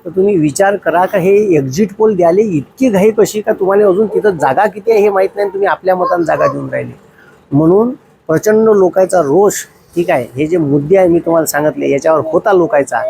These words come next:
आणि तो रोष मतदानातून व्यक्त होईल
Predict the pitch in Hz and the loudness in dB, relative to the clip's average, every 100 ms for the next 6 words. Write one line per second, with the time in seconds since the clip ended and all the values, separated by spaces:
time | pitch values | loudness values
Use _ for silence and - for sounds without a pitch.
0 | - - - 147 147 180 170 143 143 131 | -6 -6 -8 -8 -4 0 0 0 -2 0
1 | 143 202 - 151 143 156 156 160 156 151 | 2 2 0 -4 -2 -2 -2 -2 -2 -4
2 | 135 143 _ 180 185 | -2 -4 _ 0 2